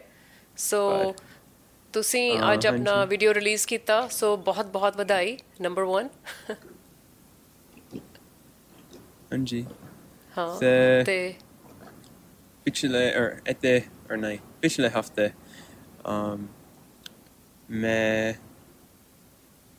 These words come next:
Speaker 2: ਮੇਰੀ ਨਾਨੀ ਜੀ ਦੇ
Speaker 1: ਹਮ ਹਮ।
Speaker 2: ਨਾਲ ਪੰਜਾਬੀ,
Speaker 1: ਹਮ।
Speaker 2: ਅਮ, ਬੋਲਿਆ ਸੀ।
Speaker 1: ਹਮ, ਆਪਣੀ ਨਾਨੀ ਜੀ
Speaker 2: ਤੇ
Speaker 1: ਨਾਲ। ਹਮ ਹਮ।
Speaker 2: ਆਪਣੀ, ਆਹ, ਹਾਂਜੀ, ਆਪਣੀ
Speaker 1: ਹਮ।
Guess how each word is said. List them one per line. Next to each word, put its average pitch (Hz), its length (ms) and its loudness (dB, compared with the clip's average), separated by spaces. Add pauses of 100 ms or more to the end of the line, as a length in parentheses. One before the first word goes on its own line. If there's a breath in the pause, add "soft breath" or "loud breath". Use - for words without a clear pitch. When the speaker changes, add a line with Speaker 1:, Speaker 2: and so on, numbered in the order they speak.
(160)
Speaker 2:
ਮੇਰੀ 110 880 0 (560)
ਨਾਨੀ 120 360 0
ਜੀ 107 440 -2 (500)
ਦੇ 113 60 2
Speaker 1:
ਹਮ 120 40 4
ਹਮ। 117 60 2
Speaker 2:
ਨਾਲ 107 360 2 (580)
ਪੰਜਾਬੀ, 107 720 0 (580)
Speaker 1:
ਹਮ। 160 280 -6 (420)
Speaker 2:
ਅਮ, 50 540 -10 (1120)
ਬੋਲਿਆ 123 280 2
ਸੀ। 160 260 -2 (560)
Speaker 1:
ਹਮ, 285 240 -4 (300)
ਆਪਣੀ 214 280 2
ਨਾਨੀ 156 300 0
ਜੀ 147 100 0
Speaker 2:
ਤੇ 110 100 2
Speaker 1:
ਨਾਲ। 107 240 0 (340)
ਹਮ 180 140 -4
ਹਮ। 262 140 -8 (240)
Speaker 2:
ਆਪਣੀ, 117 360 -6 (100)
ਆਹ, 107 140 -2
ਹਾਂਜੀ, - 300 -10 (240)
ਆਪਣੀ 104 360 -6 (100)
Speaker 1:
ਹਮ। 151 200 -10